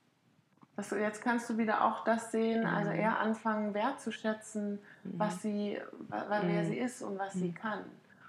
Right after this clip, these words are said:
Speaker 1: Und darin ist sie dann auch wieder dein super großer Lehrmeister, was man auch
Speaker 2: Mhm.
Speaker 1: besonders gut in Partnerschaft gebrauchen kann,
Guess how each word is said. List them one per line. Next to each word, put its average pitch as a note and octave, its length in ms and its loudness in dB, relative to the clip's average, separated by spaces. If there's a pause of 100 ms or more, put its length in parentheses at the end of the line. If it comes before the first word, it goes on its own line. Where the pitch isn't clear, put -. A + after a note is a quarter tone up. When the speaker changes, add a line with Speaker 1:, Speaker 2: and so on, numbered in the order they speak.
(120)
Speaker 1:
Und A3+ 260 0
darin A3 280 4
ist G#3+ 140 -4
sie G#3 100 -2
dann G3 160 0
auch - 260 2
wieder G3+ 220 0
dein G3 320 -2
super A3 320 0
großer G3 400 -4
Lehrmeister, G3+ 840 -4
was G#3 160 -4
man G3 140 0
auch F#3 160 2 (320)
Speaker 2:
Mhm. F3+ 100 0
Speaker 1:
besonders G3 420 2
gut F#3 140 0
in F3+ 160 -4
Partnerschaft A3 800 -2
gebrauchen F3+ 580 -6
kann, F#3+ 440 -6